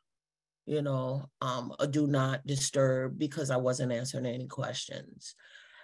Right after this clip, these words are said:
As for now and these times, I look back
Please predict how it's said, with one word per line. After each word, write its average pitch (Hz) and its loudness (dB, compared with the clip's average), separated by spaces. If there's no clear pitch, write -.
As 139 4
for 139 2
now 139 4
and 135 2
these 139 0
times, 131 -2
I 131 4
look 139 2
back 131 0